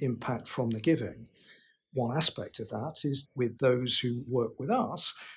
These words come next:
is to support them to understand gift aid and the potential for them to take care of their tax arrangements in such a way that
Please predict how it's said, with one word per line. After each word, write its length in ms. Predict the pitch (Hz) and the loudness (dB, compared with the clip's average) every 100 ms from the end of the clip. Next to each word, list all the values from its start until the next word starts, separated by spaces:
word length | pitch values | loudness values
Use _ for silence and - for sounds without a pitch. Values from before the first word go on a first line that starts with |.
| - | 0
is 160 | 196 - | 4 6
to 100 | 160 | 6
support 480 | - - 180 156 | 4 4 6 6
them 240 | 151 160 127 | 6 4 2
to 200 | - 123 | 0 2
understand 560 | 123 120 - 123 120 113 | 2 2 2 2 -2 -2
gift 240 | 123 - | -4 -4
aid 300 | 120 117 117 | -2 -2 -2
and 120 | 117 | -2
the 60 | 110 | -2
potential 640 | 101 - 120 113 110 92 - - - - | -2 0 2 0 0 -4 -10 -16 -18 -6
for 180 | - | -2
them 300 | 127 127 120 | 0 0 0
to 140 | 110 131 | 0 0
take 240 | - 123 | 0 -2
care 260 | - 131 120 | -2 0 0
of 80 | 107 | -2
their 120 | 107 | -2
tax 360 | - 123 - | -2 0 0
arrangements 580 | 117 107 107 - 107 113 | 0 -2 -4 -4 -4 -2
in 60 | 117 | 0
such 300 | - - - | 0 0 -4
a 40 | |
way 320 | 110 110 110 117 | -4 -2 -2 -2
that 280 | 123 135 | -4 -6